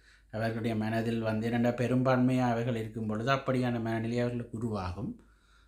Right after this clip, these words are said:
அதை வந்து நாங்கள் இல்லாமல் வீட்டில் உள்ள பெரியவர்கள், அஹ், வந்து எங்க சின்ன வயதிலிருந்தே தமிழர்களுடைய பெருமையையும் தங்களது கலாச்சாரம், எங்களுடைய பண்பாட்டுடைய சிறப்புகளையும் வந்து நாங்கள் அவர்களுக்கு சின்னலேயே வந்து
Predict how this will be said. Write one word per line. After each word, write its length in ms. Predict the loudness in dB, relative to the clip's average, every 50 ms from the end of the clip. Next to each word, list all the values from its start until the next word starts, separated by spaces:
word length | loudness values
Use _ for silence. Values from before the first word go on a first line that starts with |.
| _ _
அதை 340 | -8 -6 -2 0 2 2 2
வந்து 300 | 2 0 0 0 2 2
நாங்கள் 440 | 2 2 2 2 2 2 2 0 -2 -2 -4 -6 -4 -4 -2 -4 -4 -4
இல்லாமல் 500 | -6 -6 -2 0 2 2 2 2 2 2
வீட்டில் 380 | 0 0 -2 -2 -2 -2 0 0
உள்ள 440 | 2 0 0 2 0 0 0 -2 -4
பெரியவர்கள், 720 | -4 -2 0 0 0 0 0 -2 -2 -2 -4 -4 -6 -6 -8 -12 _ _ _ _ _ _ _ _ _ -20 -20 _ _ _ _ _
அஹ், 300 | -4 -2 -2 0 0 0
வந்து 540 | 0 0 0 0 0 -2 -2 -4 -6 -10 -12 -12
எங்க 240 | -8 -6 -6 -6
சின்ன 340 | -4 0 2 4 4 4 4
வயதிலிருந்தே 720 | 4 4 2 2 2 0 -2 -2 -2 -2 0 0 0 0
தமிழர்களுடைய 640 | 0 0 2 2 4 2 2 2 0 -2 -2 -2 -2
பெருமையையும் 600 | -2 -2 -4 -4 -4 -4 -2 -2 -2 -2 -2 -2
தங்களது 460 | -2 -2 -2 -2 -2 -2 -2 -2 -4 -4
கலாச்சாரம், 720 | -4 -2 -2 -2 -2 -2 -2 -2 -2 -2 -2 -2 -2 -2
எங்களுடைய 300 | -2 -2 -2 -4 -4 -4
பண்பாட்டுடைய 640 | -2 -4 -2 -2 -2 -4 -4 -4 -4 -4 -2 -2 -2 -2 -4 -6 -10 -18 -20 _ _ _ _ _ -8
சிறப்புகளையும் 640 | -4 0 2 2 2 2 0 0 0 2 0 0 0
வந்து 220 | -2 -2 -2 -2
நாங்கள் 340 | -2 -2 -2 -4 -4 -2 -2
அவர்களுக்கு 500 | -2 -2 -2 -2 -4 -8 -8 -6 -4 -4
சின்னலேயே 520 | -2 0 0 0 0 0 -2 -2 -4 -4 -4
வந்து 480 | -2 -2 -2 -2 -2 -2 -4 -6 -10